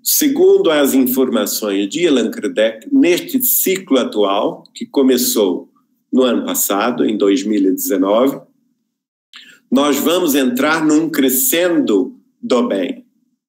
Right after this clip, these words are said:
Porque a verdade, a honestidade, a saúde, a solidariedade,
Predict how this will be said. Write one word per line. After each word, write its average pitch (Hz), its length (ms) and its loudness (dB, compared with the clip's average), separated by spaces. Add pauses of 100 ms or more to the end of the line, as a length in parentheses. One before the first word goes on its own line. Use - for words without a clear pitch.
(1160)
Porque - 640 -2 (1400)
a 143 80 0
verdade, 127 880 0 (1400)
a 147 280 0
honestidade, 123 1300 0 (1800)
a 135 80 2
saúde, 135 960 0 (1160)
a 139 140 0
solidariedade, 120 1400 0